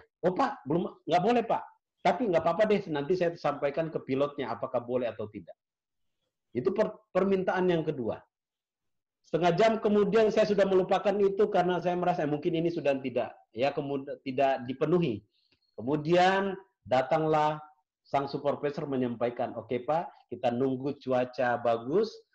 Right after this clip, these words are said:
kondisi stabil, Bapak boleh nanti duduk di sana."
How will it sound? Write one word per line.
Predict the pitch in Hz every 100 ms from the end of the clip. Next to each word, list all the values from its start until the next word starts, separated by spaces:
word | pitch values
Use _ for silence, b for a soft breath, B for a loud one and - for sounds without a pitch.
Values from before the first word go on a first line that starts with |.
| _ _
kondisi | 113 110 120 147 -
stabil, | 117 117 123 127 127 - _ _ _
Bapak | - 104 117 135 - -
boleh | 104 127 123 107
nanti | 110 110 110
duduk | 104 98 92
di | 92
sana." | - 80 _